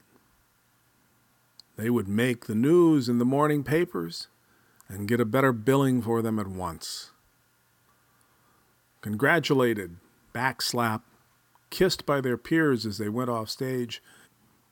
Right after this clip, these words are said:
and the next act rolled out to collect the last splatters of their applause. Mister Kite and Mister Boyd were full of themselves. Mister Boyd especially was smitten with the fawning attention of a bevy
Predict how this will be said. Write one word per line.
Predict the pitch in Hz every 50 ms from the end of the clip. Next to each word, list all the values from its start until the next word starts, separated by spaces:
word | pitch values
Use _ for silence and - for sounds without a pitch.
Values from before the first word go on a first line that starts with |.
| _ _
and | - 123 110 107
the | 107
next | 117 131 139 135 - - 160
act | 143 143 131 - -
rolled | 131 127 127 123 120 113
out | 120 120 117 113 - -
to | -
collect | - - - 120 120 117 110 - -
the | 120
last | 113 113 113 110 104 107 107 - - - - -
splatters | 110 110 107 98 98 104 98 90 90
of | 95 90 87
their | 98 92 92 90
applause. | 85 - - - 101 90 87 87 95 - - - - - - _ _ _ _ _ _ _ _ _ _ _ _
Mister | 117 120 131 - - 139
Kite | - - 156 170 170 139 127 - - - - - - -
and | 117 110 101 101
Mister | 110 113 107 - - 120 110
Boyd | 101 101 110 120 120 120 117 113 107 104 95 95 - - - - - _ _ - _ _ -
were | 123 113 107
full | - - - - 123 113 101
of | 92 85
themselves. | 78 80 73 71 - - - - 65 64 - - - - - - _ _ _ _ _ _ _ _ _ _ _ _ _ _ _ _ -
Mister | 113 113 - - - 123
Boyd | 110 107 117 117 120 117 113 110
especially | 113 110 - - 175 190 175 - - 170 156 139
was | 131 123 127 117 -
smitten | - - 151 147 143 - 151 135 127 123
with | 123 117 -
the | - 120
fawning | - - - 147 151 143 135 131 123 120
attention | 110 107 - - 139 131 127 120 - 123 117
of | 113 113 107
a | 110 107
bevy | 104 104 - 123 117 113 113 110 107 110 107 107 107 -